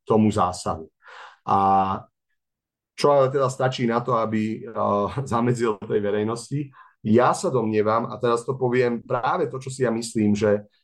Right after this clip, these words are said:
že troška to možno prirovnám tej bájke o, o Ježkovi a Líške, že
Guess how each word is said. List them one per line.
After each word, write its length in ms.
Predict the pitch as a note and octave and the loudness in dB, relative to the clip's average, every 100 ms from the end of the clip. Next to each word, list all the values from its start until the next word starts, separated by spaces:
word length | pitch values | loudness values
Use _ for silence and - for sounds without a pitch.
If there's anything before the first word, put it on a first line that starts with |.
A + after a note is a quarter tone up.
| - | -12
že 480 | G2 G2 G#2+ G#2+ - | -4 0 2 0 -2
troška 240 | B2+ C3 D#3+ | -2 -2 -2
to 100 | C#3 | 0
možno 300 | C3+ C3+ C3 | 0 0 -2
prirovnám 560 | B2 C3 B2 A#2 A#2+ | -2 -2 -2 -8 -4
tej 420 | B2 A2 G2+ A2+ - A2 | 0 0 -2 -10 -8 -6
bájke 640 | G2+ A#2 A#2+ B2+ C3 C3 | -2 0 0 0 0 0
o, 400 | B2 A2+ G#2+ G#2+ - _ _ | 2 0 -2 -4 -10 _ _
o 100 | B2 G#2+ G#2 G2+ G2+ G#2 _ _ _ _ - | 2 4 6 4 0 -6 _ _ _ _ 0
Ježkovi 720 | A2+ A2+ B2+ - C#3 A#2+ A#2 | 2 2 0 -2 -2 0 -2
a 240 | A2 G#2 | -2 -4
Líške, 480 | A2 A2 A#2 - C3+ | -4 -4 -4 -2 0
že 320 | A#2+ G#2 G#2 | 0 -2 -4